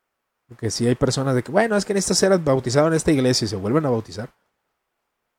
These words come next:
Pero, eh, pues no, la, las iglesias, al menos que yo me congregué, no, no te hacían válido el, el, el bautismo de, de infantes.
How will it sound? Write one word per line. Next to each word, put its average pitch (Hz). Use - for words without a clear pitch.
Pero, 196
eh, 117
pues 120
no, 226
la, 185
las 123
iglesias, 143
al 151
menos 156
que 135
yo 143
me 170
congregué, 135
no, 139
no 135
te -
hacían 131
válido 127
el, 90
el, 90
el 110
bautismo 110
de, 98
de 87
infantes. -